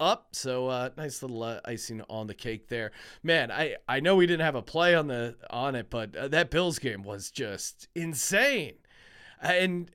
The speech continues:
<laughs> this is how funny it, so I was on, um, Bills three and a half in the Circa Millions contest. I didn't end up giving it out. Usually I give out the same plays I play at the Circa Millions,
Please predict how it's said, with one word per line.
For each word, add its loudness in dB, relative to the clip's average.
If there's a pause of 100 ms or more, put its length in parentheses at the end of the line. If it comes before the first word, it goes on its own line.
(160)
<laughs> 0
this -2
is 0
how 8
funny 4
it, -2 (300)
so 2
I 10
was 8
on, 6
um, -2 (140)
Bills 0
three -4
and -4
a -2
half -4
in -6
the -6
Circa -6
Millions -2
contest. -8
I -6
didn't -2
end -2
up -4
giving -2
it -2
out. 6 (400)
Usually 6
I 2
give 0
out 6
the -8
same -2
plays 0
I 0
play -2
at -4
the -10
Circa -8
Millions, -6